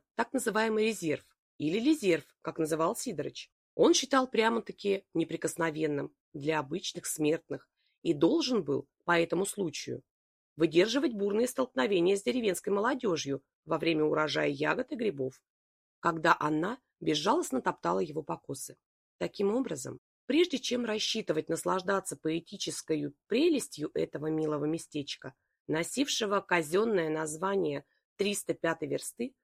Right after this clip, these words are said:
необходимо было заручиться расположением Сидорыча, что, впрочем, не представляло особенного затруднения.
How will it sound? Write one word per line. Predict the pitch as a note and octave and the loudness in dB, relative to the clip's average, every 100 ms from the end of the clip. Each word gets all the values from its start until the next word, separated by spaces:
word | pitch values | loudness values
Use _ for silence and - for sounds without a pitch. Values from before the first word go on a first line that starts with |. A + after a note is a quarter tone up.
| _ _ _ _ _ _ | _ _ _ _ _ _
необходимо | F#3 C4+ - D4+ C4 F4 | 4 6 6 4 8 8
было | D#4 D#4+ D#4 | 8 4 2
заручиться | C4 B3+ - B3 - | 0 0 -2 -4 -2
расположением | C4+ - A#3+ A#3+ G3 F3+ G#3 | -4 -2 -2 0 0 0 0
Сидорыча, | A3 F#3+ C#3+ C3+ C#3 - C#3+ _ _ _ _ _ | -4 -6 -4 -4 -6 -10 -16 _ _ _ _ _
что, | - D4 | -2 -2
впрочем, | C#4+ E4+ G4 - E3+ - _ _ - | 0 4 4 2 -4 -6 _ _ 8
не | F#4+ | 8
представляло | - - D4+ - - G#4+ A4 A3 | 8 0 -4 0 0 4 4 4
особенного | F3 G3+ F3 F3 E3+ D#3 D#3+ D3+ | 2 -2 0 2 2 0 -2 -2
затруднения. | D3 F3+ A#3 A3 G#3+ D3+ C3+ | -4 -2 -2 -2 -2 -2 -4